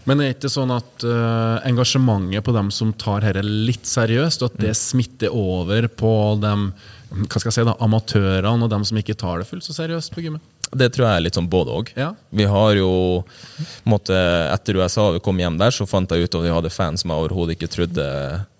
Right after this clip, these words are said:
Speaker 2: fulgte med på CrossFit, som hadde fulgt med på hvert eneste ting vi gjorde, som syntes det var dritkult.
Speaker 1: Ja,
Speaker 2: Men så
Speaker 1: ja.
Speaker 2: har, jeg tror også vi har de som synes at det er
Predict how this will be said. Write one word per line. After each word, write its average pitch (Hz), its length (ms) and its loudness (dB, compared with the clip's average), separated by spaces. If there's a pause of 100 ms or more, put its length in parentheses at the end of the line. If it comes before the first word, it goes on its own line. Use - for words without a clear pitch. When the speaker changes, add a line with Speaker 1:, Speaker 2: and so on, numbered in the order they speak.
(240)
Speaker 2:
fulgte - 260 0
med 90 140 -2
på 90 100 -4
CrossFit, - 520 -6
som - 200 2
hadde 87 200 4
fulgt 85 280 0
med 82 220 2
på 78 120 -6
hvert 82 200 -4
eneste 76 340 -6
ting 78 160 0
vi 71 80 -2
gjorde, 113 160 2
som 85 140 -6
syntes 82 240 -4
det 80 100 -4
var 80 100 2
dritkult. 85 640 -2 (180)
Speaker 1:
Ja, 107 60 0
Speaker 2:
Men 101 60 4
så - 120 0
Speaker 1:
ja. 98 40 4
Speaker 2:
har, 101 320 4
jeg 113 100 0
tror 117 160 2
også 175 180 0
vi 131 60 4
har 107 140 4
de 98 120 0
som 92 140 -2
synes 95 280 -2
at 92 140 -2
det 90 100 -2
er 87 300 0